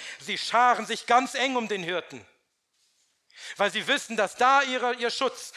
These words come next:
da ihre Rettung ist. Ach, dieses Ding hier. Geschwister, wenn ihr im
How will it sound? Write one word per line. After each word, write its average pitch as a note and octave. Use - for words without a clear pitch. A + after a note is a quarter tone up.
da G#3+
ihre G#3
Rettung F#3
ist. -
Ach, G2+
dieses -
Ding A2+
hier. A2
Geschwister, C3+
wenn D#3
ihr D3+
im C#3